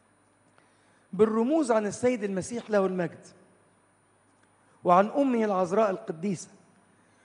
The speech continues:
وكان بذلك بمثابة كرازة مسبقة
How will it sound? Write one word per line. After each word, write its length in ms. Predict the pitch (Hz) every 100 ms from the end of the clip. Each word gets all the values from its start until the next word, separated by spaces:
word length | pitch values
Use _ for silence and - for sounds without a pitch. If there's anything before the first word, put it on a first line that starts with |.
| -
وكان 400 | 185 185 302 294
بذلك 640 | 247 208 269 262 240 - - -
بمثابة 640 | 180 185 196 185 269 226 208
كرازة 640 | - - 196 254 214 214
مسبقة 1160 | 190 185 - 185 - - 277 - 196 - -